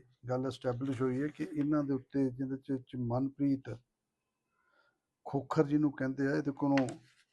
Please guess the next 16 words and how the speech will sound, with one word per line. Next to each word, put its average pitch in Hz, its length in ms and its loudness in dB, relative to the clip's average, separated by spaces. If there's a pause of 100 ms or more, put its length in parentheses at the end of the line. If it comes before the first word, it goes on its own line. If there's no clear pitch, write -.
ਇੱਕ 135 260 -2
ਫਾਇਰ 135 420 6
ਆਰਮ 135 360 8 (1040)
ਪਿਸਟਲ 135 340 0
ਬਰਾਮਦ 127 380 0
ਹੋਇਆ। 120 440 2 (2250)
ਤੋ 135 420 2 (120)
ਇਹ 156 160 8
ਪਹਿਲੇ 160 440 4
ਵੀ 175 160 4
ਇਹਦੇ 160 120 4
ਉੱਤੇ 151 300 2
ਕਾਫੀ 139 460 4
ਮੁਕੱਦਮੇ 131 520 0
ਦਰਜ 120 380 -2
ਆ। 190 140 -6